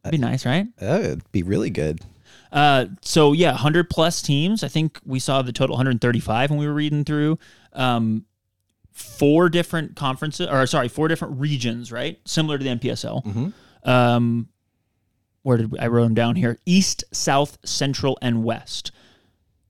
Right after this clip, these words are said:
Speaker 1: I would imagine, and I don't know this for sure, but I would imagine the regions will play some sort of regional playoffs after the season, as the season wraps up, and then the regions would then play each other,
Speaker 2: Mm-hmm.
Speaker 1: and then they would kinda wrap up from there, just like the old M P S L.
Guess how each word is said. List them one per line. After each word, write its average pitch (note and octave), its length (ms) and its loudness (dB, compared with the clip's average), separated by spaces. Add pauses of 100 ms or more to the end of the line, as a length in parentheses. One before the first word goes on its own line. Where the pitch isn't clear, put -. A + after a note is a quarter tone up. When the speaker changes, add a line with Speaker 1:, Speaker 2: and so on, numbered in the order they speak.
Speaker 1:
I C3+ 120 4
would D3 160 8
imagine, C#3 800 2 (640)
and C3 120 -2
I B2+ 120 -2
don't C3 100 -4
know C3 60 -2
this B2 100 -4
for A#2 100 -8
sure, A#2 200 -2
but A#2 60 0
I - 20 2
would B2 100 2
imagine B2 440 4
the A2 200 6
regions A#2 640 2
will A#2 80 0
play A#2+ 200 0
some A#2+ 120 0
sort A2+ 140 2
of G2+ 100 0
regional A2+ 340 4
playoffs A2+ 480 0 (200)
after A#2 240 -2
the A2 80 0
season, A2+ 560 2
as B2 160 0
the G#2+ 40 -6
season A#2 440 0 (800)
wraps A2+ 280 0
up, A2+ 220 2
and A2+ 140 2
then A2+ 160 6
the A2 240 4 (320)
regions A#2+ 340 4
would A#2 100 4
then A2 140 2
play A2+ 200 2
each G#2+ 180 0
other, G#2 320 -2 (180)
Speaker 2:
Mm-hmm. G#2+ 240 2
Speaker 1:
and A2+ 100 4
then A2 100 6
they A2 80 6
would G2+ 100 2
kinda G#2+ 160 2
wrap G2+ 280 2
up A2 140 2
from G#2+ 160 2
there, G#2 120 6
just D3 180 4
like G#2+ 80 0
the G#2+ 80 -4
old A2 160 -6
M A2+ 100 -4
P - 100 -6
S - 140 -8
L. - 220 -14